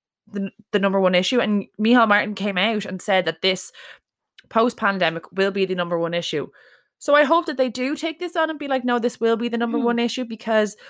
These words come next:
Speaker 1: while it's bad in Dublin, it's also getting very expensive in Galway and Cork, the two other huge cities.
Speaker 2: Absolutely.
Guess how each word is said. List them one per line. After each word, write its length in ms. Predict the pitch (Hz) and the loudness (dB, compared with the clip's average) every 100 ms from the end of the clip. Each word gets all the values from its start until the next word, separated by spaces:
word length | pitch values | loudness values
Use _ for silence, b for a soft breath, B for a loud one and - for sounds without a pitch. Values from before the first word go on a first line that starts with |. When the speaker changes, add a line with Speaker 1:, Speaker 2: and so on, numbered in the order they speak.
| B | B
Speaker 1:
while 240 | 214 226 | 2 4
it's 120 | 214 - | 2 2
bad 180 | 220 | 2
in 140 | 214 196 | 2 2
Dublin, 360 | 196 196 240 233 | 0 2 -2 -4
it's 100 | - | -2
also 260 | 196 214 240 | 0 0 0
getting 260 | 220 208 202 | -2 -4 -2
very 240 | 202 202 | -2 -2
expensive 480 | 190 - 185 190 185 | -4 -4 -4 -4 -10
in 140 | 170 | -4
Galway 380 | 170 170 180 180 | 2 4 4 2
and 100 | 165 | 0
Cork, 320 | - 185 185 | 0 0 0
the 100 | 190 | -6
two 220 | 185 208 | -4 0
other 240 | 185 185 185 B B B | 2 2 -4 B B B
huge 300 | - 208 202 | -4 0 0
cities. 300 | 214 220 226 | 0 0 0
Speaker 2:
Absolutely. 200 | 151 147 | -4 -8